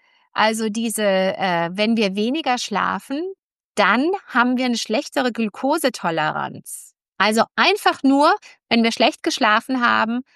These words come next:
haben wir eine schlechtere Blutzuckerregulation und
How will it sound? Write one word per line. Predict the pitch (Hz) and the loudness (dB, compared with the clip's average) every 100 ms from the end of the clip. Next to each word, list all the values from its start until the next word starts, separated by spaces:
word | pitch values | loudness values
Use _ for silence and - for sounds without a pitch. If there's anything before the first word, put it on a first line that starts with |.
| _ | _
haben | 226 226 | 0 2
wir | 226 | 2
eine | 208 | 0
schlechtere | - - 247 302 - 285 269 | -4 -4 -2 -2 -2 -4 -2
Blutzuckerregulation | 214 254 294 - 214 208 185 175 170 175 175 - 180 185 226 403 - _ _ _ _ _ | -4 -6 -6 -8 -8 -6 -4 -4 -4 -4 -6 -6 -4 -2 -2 -4 -10 _ _ _ _ _
und | 226 277 494 508 - | 4 4 2 -2 -8